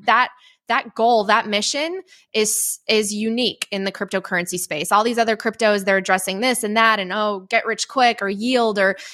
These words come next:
you know, we're building on art, we're building on, we're transforming real, okay, cool. Like, I wish you guys luck, but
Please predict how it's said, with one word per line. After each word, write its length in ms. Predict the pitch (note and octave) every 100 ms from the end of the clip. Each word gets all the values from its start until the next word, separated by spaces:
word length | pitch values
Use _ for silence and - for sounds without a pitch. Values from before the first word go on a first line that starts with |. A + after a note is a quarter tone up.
| -
you 140 | G#3+
know, 100 | G3+
we're 160 | G3 A3
building 320 | A#3+ B3 B3
on 260 | A#3 A3+ A3
art, 380 | A#3+ C4 G#3 G#3
we're 100 | A3
building 300 | A#3+ B3 A#3+
on, 340 | A3+ A3 G#3+
we're 80 | A3
transforming 640 | G#3+ - A#3+ - B3 A3+ A3
real, 160 | A#3+ -
okay, 220 | A3+ F#3
cool. 300 | - A3+ - -
Like, 260 | G#3+ F#3 -
I 120 | G3+
wish 200 | A3 A3+
you 60 | B3
guys 240 | A3+ G3+
luck, 360 | B3+ A#3+ G3+ -
but 200 | A3 G3